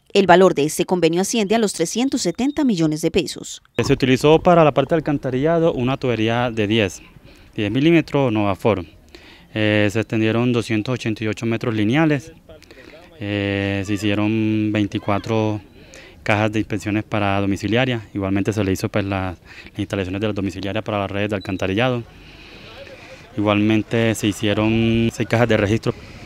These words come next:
Speaker 2: y se, también se instalaron noventa y seis metros lineales de, de red de acueducto.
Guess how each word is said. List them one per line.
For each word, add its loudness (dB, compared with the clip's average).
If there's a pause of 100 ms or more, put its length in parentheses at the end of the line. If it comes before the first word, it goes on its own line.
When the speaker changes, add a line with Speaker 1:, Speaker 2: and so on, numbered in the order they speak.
(540)
Speaker 2:
y 4
se, 4
también 2
se 2
instalaron 4 (160)
noventa 2
y 0
seis 2
metros 0
lineales 2
de, 4 (1000)
de 4
red 0
de 4
acueducto. 0